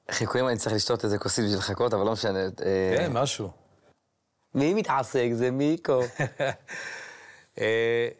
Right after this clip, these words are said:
Speaker 2: אם היינו שואלים אותך על פריט לבוש, או משהו שתמיד חייב להיות איתך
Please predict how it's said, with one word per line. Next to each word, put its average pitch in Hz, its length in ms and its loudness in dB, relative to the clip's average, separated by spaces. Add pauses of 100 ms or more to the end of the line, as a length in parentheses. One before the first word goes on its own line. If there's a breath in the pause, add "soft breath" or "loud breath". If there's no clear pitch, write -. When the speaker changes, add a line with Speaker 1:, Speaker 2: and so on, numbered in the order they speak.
Speaker 2:
אם 139 160 0
היינו 151 260 2
שואלים 123 300 2
אותך 120 220 -2 (680)
על 98 180 -8
פריט 117 280 -4
לבוש, 110 680 -4 (220)
או 95 800 -2 (420)
משהו 107 440 -4
שתמיד 98 960 -2
חייב 107 200 -2
להיות 107 200 -2
איתך 110 220 -6